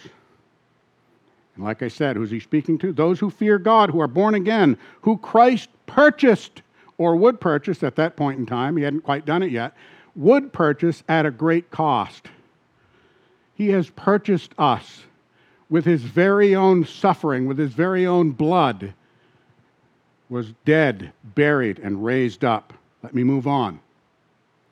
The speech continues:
Luke twenty-three, verses thirty-nine through forty-three. Let's read this together.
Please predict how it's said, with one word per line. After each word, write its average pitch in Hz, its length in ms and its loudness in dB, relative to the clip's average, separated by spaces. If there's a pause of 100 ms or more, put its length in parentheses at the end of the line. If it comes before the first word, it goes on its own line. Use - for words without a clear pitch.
(600)
Luke 226 240 -6
twenty-three, 208 680 -2
verses 135 400 -4
thirty-nine 170 640 2
through 165 240 -4
forty-three. 143 680 -2
Let's 131 260 -6
read 165 240 -2
this 185 160 -2
together. 127 520 -4